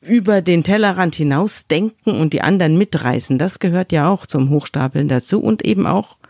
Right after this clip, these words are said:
das sieht man eben auch bei Hitler, die Zerstörungswut gegen sich selber und den untergründigen Hass gegen die Gesellschaft, die er eigentlich dann in den Untergang treibt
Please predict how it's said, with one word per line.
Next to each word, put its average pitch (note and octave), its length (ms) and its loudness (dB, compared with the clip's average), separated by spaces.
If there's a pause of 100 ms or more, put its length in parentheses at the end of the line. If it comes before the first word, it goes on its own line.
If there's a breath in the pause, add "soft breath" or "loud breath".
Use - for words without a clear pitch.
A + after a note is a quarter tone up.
(340 soft breath)
das D#3+ 200 -2
sieht F#3 200 0
man D#3 280 2 (360 loud breath)
eben D3+ 240 0
auch D3+ 140 -2
bei C#3+ 140 0
Hitler, G3 480 -2 (340 soft breath)
die F3 100 -2
Zerstörungswut - 1000 -4 (360 soft breath)
gegen E3 240 2
sich C#3 220 -4
selber F#3 360 0
und D#3+ 160 -2
den D3 220 0 (220)
untergründigen F3+ 1080 0
Hass - 600 -4 (260 soft breath)
gegen D3+ 240 2
die D3 120 0
Gesellschaft, C#3+ 640 -2
die E3 100 2
er - 200 -2
eigentlich F3 540 -2
dann D3 240 2 (280 loud breath)
in D#3+ 140 2
den C#3 140 4
Untergang B2+ 520 0
treibt - 540 -6